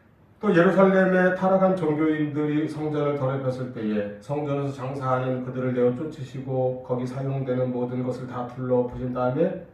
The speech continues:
말씀하실 때, "이 집은 기도하는 집이라, 만민이 기도하는 집이라." 이렇게 말씀하셨죠.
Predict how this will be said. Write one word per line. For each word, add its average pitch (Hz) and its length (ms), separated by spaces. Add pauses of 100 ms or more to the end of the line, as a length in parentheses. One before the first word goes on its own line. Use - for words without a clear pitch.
(120)
말씀하실 113 640
때, 113 280 (600)
"이 175 200
집은 165 600 (320)
기도하는 147 600
집이라, 110 400
만민이 135 580
기도하는 156 540
집이라." 120 460
이렇게 110 200
말씀하셨죠. 104 800